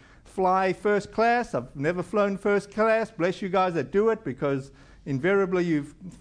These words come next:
flown a thousand miles or millions of miles or bazillion miles to warrant that. You expect to be treated better than average.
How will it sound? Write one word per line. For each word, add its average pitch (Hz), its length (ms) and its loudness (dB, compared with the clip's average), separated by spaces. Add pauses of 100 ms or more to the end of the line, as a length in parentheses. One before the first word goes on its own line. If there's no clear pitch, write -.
flown 175 240 0
a 139 80 -2
thousand 175 460 -2
miles 180 360 0
or 131 80 -2
millions 170 440 0
of 156 80 -4
miles 175 360 0
or 120 160 -2
bazillion 151 560 0
miles 180 400 0
to 147 300 -4 (400)
warrant 202 380 0
that. 208 260 2 (160)
You 269 160 2
expect 254 500 0
to 226 60 -8
be 208 140 -2
treated 220 480 0 (300)
better 233 300 2
than 226 200 0
average. 190 520 -2